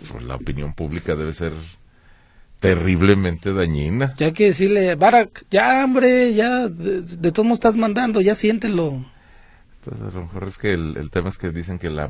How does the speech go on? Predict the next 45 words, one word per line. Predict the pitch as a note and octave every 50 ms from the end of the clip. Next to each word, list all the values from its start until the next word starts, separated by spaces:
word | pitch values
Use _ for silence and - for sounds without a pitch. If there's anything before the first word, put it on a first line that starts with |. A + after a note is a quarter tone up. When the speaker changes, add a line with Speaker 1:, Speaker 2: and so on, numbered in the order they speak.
| D#2 - -
Speaker 1:
la | - E2+ E2+
única | F#2+ G#2 A#2+ B2+ - G#2
candidata | - - F2+ E2+ F2 E2+ E2+ F2+ - - G2+ F#2+ F#2
factible | - E2+ D#2 - - F2 E2+ F#2+ F2+
sería | F#2 E2+ D2+ E2 E2 E2+ F2+
la | F2+ D#2+ C#2
esposa | C2 - - E2 D#2 - F2 D#2
de | D#2 C#2+
Barack | D2 D2 D2 D2+ - F2
Obama. | F2 F#2+ A#2 B2+ A#2+ A2
Speaker 2:
Pero | - E3 D3+
ya | C#3+ C3+ C3+
no | C3 C3 -
quieren. | - F3+ F3 C#3 - - -
Speaker 1:
No | C2 C2+ C#2+ C#2+
la | D2 D2+
han | D2+ D2+
podido | - E2+ D#2+ D#2 D#2 D#2
convencer. | - - D#2 D2+ D2 D2 - - G#2 A2 G#2+ - _ _ _ _ _ - - - - - - - - - - - - - - F2 F2
Bien, | F2+ G2 G#2+ A2 A2
pues, | - A2+ G#2+ - - A#2+
eh, | A#2+ A2
vamos | B2 D3+ E3 D#3
a | D#3+
hacer | C3 A2+ D3+ C#3+
una | D3+ D3 C#3
primera | - A#2+ A#2 B2 B2+ C3 B2 -
pausa | C3 B2 C3 A#2+ - D#3 D3
aquí | C3 - - B2
en | A#2+ A#2 A2+
compañía | - G#2+ F2 A2 G#2 G#2 A2 A2
del | A2+ G#2+
señor | - A2 G2 G#2 G#2+ G2+
Luis | A2+ A#2 G2
Durán. | G#2+ A2 A2 A#2+ B2+ C3
No, | B2+ B2 -
no, | G#2+ A2 A2+ A#2
ayer | A#2 B2 C3+ D3 D3+
no | D#3 D#3
lo | D#3+ D3+ C3
vimos, | B2 D3+ D#3 C#3+ C3+ -
señor | C3 C3 B2+ C3 C3
Luis | C3 C3 A#2+
Durán, | B2 B2 B2+ B2+ A#2+
pero | - B2+ A#2 A2 G2+